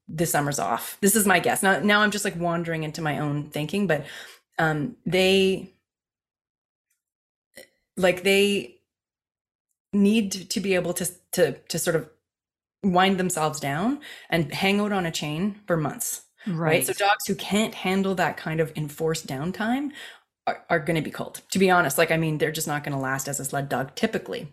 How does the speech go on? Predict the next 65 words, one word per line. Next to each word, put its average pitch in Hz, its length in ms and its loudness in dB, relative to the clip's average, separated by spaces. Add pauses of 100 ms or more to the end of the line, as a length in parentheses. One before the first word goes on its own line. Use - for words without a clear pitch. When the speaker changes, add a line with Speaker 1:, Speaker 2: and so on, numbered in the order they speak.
(120)
Speaker 1:
right? 160 220 0
And 165 120 0
they're 147 120 0
definitely 143 580 -4
not 123 180 -6
gonna 127 140 -10
be 123 100 -8
bred. - 260 -4 (320)
So, 147 500 2 (100)
you 180 140 4
know, 170 100 6
they, 180 300 2
they 185 120 4
sort 185 220 0
of 165 100 -4
need 180 160 -2
to 185 80 -4
be 165 80 0
able 160 180 0
to 160 160 -2
wind 147 340 0
up - 260 2
when 196 140 2
you 185 60 0
need 196 140 0
'em 202 100 0
to 220 180 0
and 147 160 -2
wind 143 220 -4
down, 185 360 2 (300)
um, 160 320 -2 (240)
and, 180 200 0
and, 180 160 2
and 196 160 4
just 208 200 2
be 214 120 0
kind 185 300 0
of 175 100 -2
like, 170 320 2
"Well, 175 220 2
here 180 240 0
I 151 60 -2
am" 147 240 -2
about 139 240 -6
it. - 280 -6 (220)
So, 147 420 2
so - 160 0
I - 40 6
think 226 260 2
that's 220 260 2
a 185 100 -2
nice 196 240 -2
factor 214 320 -6
about 208 240 -4
them. 240 220 2 (300)
Um, 156 420 -2 (260)
I, 196 220 4
I 208 60 6
think 196 220 2
the 190 60 2
things 214 360 0
to 196 80 -4
sort 175 260 0
of, 156 200 -4
like, 147 360 -6